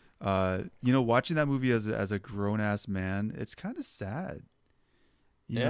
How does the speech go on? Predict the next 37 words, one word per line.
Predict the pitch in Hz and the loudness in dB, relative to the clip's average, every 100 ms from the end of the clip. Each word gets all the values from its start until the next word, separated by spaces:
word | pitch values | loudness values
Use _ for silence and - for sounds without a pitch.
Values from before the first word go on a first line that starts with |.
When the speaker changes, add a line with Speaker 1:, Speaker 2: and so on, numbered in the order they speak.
| 135 | 0
Speaker 1:
know, | 160 | -2
I'd, | 147 | -4
I'd | - 139 | -4 -6
say | - 285 | -4 -6
that | 226 123 | -6 -10
The | |
Devil's | 107 123 160 113 | 0 0 0 -2
Advocate | 113 202 131 104 | -2 -2 -4 -4
is, | - | -6
like, | 113 _ | -8 _
kinda | - 214 262 | -8 -6 -4
sad. | - - 95 - - | -8 -8 -8 -8 -8
It's | - | -8
a | 165 | -10
sad | - - 156 143 | -8 -8 -8 -6
movie, | 127 196 175 - | -8 -8 -10 -10
man. | - 139 165 _ _ | -12 -12 -12 _ _
Speaker 2:
Yeah. | 92 82 98 117 _ _ - | -10 -8 -12 -18 _ _ -12
I, | 302 - | -12 -4
I | 285 | -4
remember | 302 92 117 113 | -2 0 0 2
it | 87 85 | 0 -2
being | 85 85 | -4 0
good, | 87 90 | 0 0
but | 107 | -2
I | 139 | -2
haven't | 143 | 2
Speaker 1:
Some | 180 233 | 4 4
of | |
the | 233 | 4
Speaker 2:
seen | 110 | 0
it | 92 - | -2 -6
in, | 78 80 | -12 -12
like, | 80 78 - _ _ _ - - | -12 -12 -18 _ _ _ -20 -14
freaking | 90 104 78 82 - | -14 -12 -14 -16 -14
ten | - 87 | -10 -8
years, | 82 90 82 80 - | -4 -4 -4 -10 -16